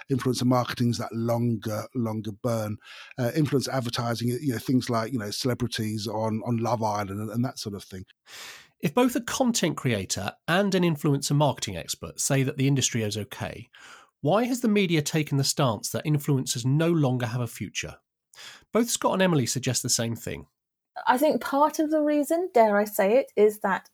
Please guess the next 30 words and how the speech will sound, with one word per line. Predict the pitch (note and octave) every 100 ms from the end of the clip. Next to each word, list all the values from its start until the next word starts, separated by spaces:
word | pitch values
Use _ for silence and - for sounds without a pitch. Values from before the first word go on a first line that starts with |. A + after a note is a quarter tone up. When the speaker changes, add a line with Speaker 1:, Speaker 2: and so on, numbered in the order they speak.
| _
Speaker 3:
influencers, | G#3+ G#3 G#3 G3+ G3 G3+ G3 F#3+
content | - F#3 F#3+ F#3+ F#3+
creators, | F#3 F3 F3 F3+ -
whatever | - F3+
you |
want | F3+
to | F3+
call | - G#3
them, | G3+ G3+ G#3 -
have | A3+ A3+
taken | - A#3+ A3 A3 G#3+
away | F#3+ F3 F3+ -
a |
lot | G3 G3+
of |
advertising | G#3 G3+ G3 F#3+ F3 F3+
revenue, | E3+ E3+ E3 E3 A#3 - - - -
um, | F#3 F3+ F3+ F#3+
and | F#3+
earnings | F#3+ F3 E3+ E3+ G#3+ G#3+
and | A3+ A3
credibility | A#3+ A#3 G3+ F#3 F3+ - E3+ -
from | - G3 F#3 F#3+
mainstream | F3+ F3 - F3 F3+
journalists. | F#3 F3+ - F3 - -
And | G#3
there's | G#3 A3
a |
little | A3+ B3 C4 - C4 B3
bit | G#3 A3+ F3 - -